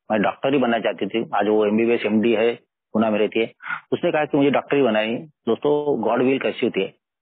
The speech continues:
और मैं अपनी will के कारण मैं अपना घर कैसे खोता हूँ, ये मैं बताने की कोशिश कर रहा हूँ। वो, अ, नागपुर में गई। नागपुर में उस समय validity certificate मिलता था, जबकि उसको काफी late हो चुका था। वहां पे जाने के बाद, मतलब,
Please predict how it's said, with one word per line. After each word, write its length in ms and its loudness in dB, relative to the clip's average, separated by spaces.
और 100 0
मैं 220 2
अपनी 220 0
will 140 2
के 120 -4
कारण 300 0
मैं 80 2
अपना 200 -4
घर 180 -4
कैसे 300 -2
खोता 520 -6
हूँ, 220 -2
ये 160 2
मैं 160 0
बताने 280 0
की 100 -4
कोशिश 320 -4
कर 120 -4
रहा 100 -2
हूँ। 180 -4
वो, 300 2
अ, 380 0
नागपुर 320 -2
में 160 2
गई। 220 0
नागपुर 360 -4
में 120 2
उस 80 -4
समय 160 2
validity 480 0
certificate 400 -2
मिलता 200 0
था, 280 -6
जबकि 260 -2
उसको 200 -4
काफी 260 -2
late 200 2
हो 100 0
चुका 260 -2
था। 380 -2
वहां 140 -2
पे 100 0
जाने 220 2
के 100 -4
बाद, 200 0
मतलब, 220 -2